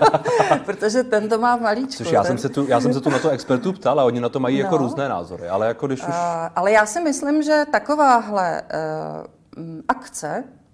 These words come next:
Speaker 2: Hmm.
Speaker 1: eh, takováhle operace,
Speaker 2: Speciální.
Speaker 1: eh, speciální operace, potřebuje, eh, vůdce.
Speaker 2: Hmm.
Speaker 1: Potřebuje chari-, charismatického vůdce.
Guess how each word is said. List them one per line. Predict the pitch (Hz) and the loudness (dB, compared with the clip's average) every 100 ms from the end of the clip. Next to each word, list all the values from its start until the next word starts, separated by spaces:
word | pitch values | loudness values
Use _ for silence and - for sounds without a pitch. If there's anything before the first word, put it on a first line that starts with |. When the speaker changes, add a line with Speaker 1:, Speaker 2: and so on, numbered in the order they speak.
| - | -16
Speaker 2:
Hmm. | 87 82 - | -14 -14 -16
Speaker 1:
eh, | 165 165 160 156 | -12 -8 -8 -8
takováhle | 165 165 160 165 151 - - | -12 -6 -6 -6 -8 -10 -20
operace, | - _ 151 147 147 - 214 277 269 - 240 - - - - | -20 _ -12 -12 -16 -8 -4 -4 -8 -20 -20 -20 -20 -20 -18
Speaker 2:
Speciální. | 185 - 170 165 180 | -18 -12 -10 -8 -10
Speaker 1:
eh, | 180 | -12
speciální | - 165 175 160 165 190 | -14 -10 -6 -6 -6 -12
operace, | - - 208 214 240 262 277 - | -16 -10 -8 -6 -6 -6 -8 -8
potřebuje, | 196 202 269 247 254 247 240 240 - | -8 -6 -8 -2 0 2 2 0 -4
eh, | 185 190 190 185 180 | -6 -4 -2 -4 -6
vůdce. | 175 - - 135 _ _ _ | -12 -16 -20 -20 _ _ _
Speaker 2:
Hmm. | 107 95 92 - _ _ _ _ _ _ | -12 -12 -14 -20 _ _ _ _ _ _
Speaker 1:
Potřebuje | 175 165 214 208 220 214 214 - | -8 -6 -6 0 2 4 2 -4
chari-, | - 190 190 - - | -8 -8 -8 -16 -12
charismatického | 185 190 180 165 180 - 175 170 170 | -10 -8 -10 -14 -18 -20 -20 -18 -16
vůdce. | 151 - - | -18 -20 -20